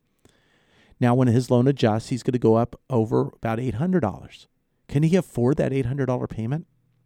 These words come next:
If he can, okay, it's a good loan, twenty years. But it will vary and start moving up with interest rates. But he had a first mortgage that was currently at four point eight seven five.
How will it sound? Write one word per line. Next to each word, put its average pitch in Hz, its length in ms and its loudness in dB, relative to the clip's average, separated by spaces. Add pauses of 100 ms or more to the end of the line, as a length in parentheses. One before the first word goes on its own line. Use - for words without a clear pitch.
(760)
If 135 140 -2
he 117 80 -4
can, 160 380 -4
okay, 160 340 -4
it's 196 140 -8
a 151 60 -4
good 156 140 -2
loan, 131 200 -2
twenty 131 260 -6
years. 123 380 -4 (640)
But 147 120 0
it 180 200 0
will 180 240 6
vary 151 440 0
and 147 120 -4
start 151 220 -2
moving 147 320 -2
up 143 160 -4
with 139 160 -6
interest 156 320 -4
rates. - 340 -12 (840)
But 151 140 2
he 226 160 0
had 254 140 4
a 175 60 2
first - 320 0
mortgage 151 560 -4 (960)
that 156 120 0
was - 140 -4
currently 202 360 0
at 127 80 2
four 202 300 -2
point 170 380 -2 (100)
eight - 380 -2
seven 139 360 -2
five. 117 540 -6